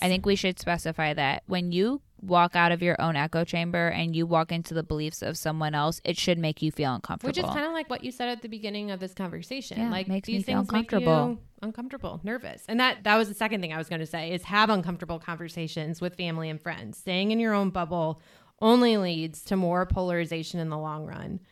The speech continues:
Speaker 2: And have good faith that someone with an opposing view from you has that view for a good reason. Your experiences form your perception, and your perception is your reality. Most people are not coming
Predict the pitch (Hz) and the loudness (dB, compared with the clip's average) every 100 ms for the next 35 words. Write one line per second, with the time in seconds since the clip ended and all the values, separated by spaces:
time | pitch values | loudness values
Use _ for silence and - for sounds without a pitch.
0 | _ - _ _ _ 254 285 220 254 427 | _ -20 _ _ _ 2 2 2 2 2
1 | 427 - 202 226 - 170 160 233 247 185 | 2 2 2 2 -4 -8 -2 -4 0 -2
2 | 175 - 196 226 240 208 208 214 190 - | -2 -2 0 2 0 0 0 -2 -2 -2
3 | 190 196 208 175 151 165 156 196 208 262 | -2 0 -2 -4 -6 -8 -6 -6 -4 -4
4 | 269 285 294 302 311 - _ _ _ 277 | -2 -2 -2 -2 -4 -10 _ _ _ 2
5 | 302 339 262 214 240 - 180 220 233 - | 4 4 0 2 4 2 0 0 0 -2
6 | 233 240 202 202 170 160 226 196 123 - | 0 0 0 0 -2 -2 -2 -2 -6 -12
7 | - - _ _ _ - 254 285 254 - | -12 -14 _ _ _ -4 0 2 0 -8
8 | 262 294 349 359 294 240 - 185 175 160 | -2 2 4 4 2 0 0 -2 0 -2
9 | 180 - - _ _ - 226 220 226 208 | -6 -12 -20 _ _ -2 2 4 4 2
10 | 208 - 220 196 175 - 160 156 208 220 | 0 0 -2 -2 -4 -6 -10 -2 0 0
11 | 208 208 196 - 208 - 254 214 180 180 | 0 -4 -4 0 -2 0 2 2 2 -2
12 | 165 165 175 156 87 67 - - 202 233 | -2 0 0 -2 -10 -16 -16 -4 2 2
13 | 269 302 294 285 233 185 185 202 - - | 2 -4 -2 0 2 2 0 -2 -6 -14
14 | - 262 226 170 156 | -2 2 2 0 -6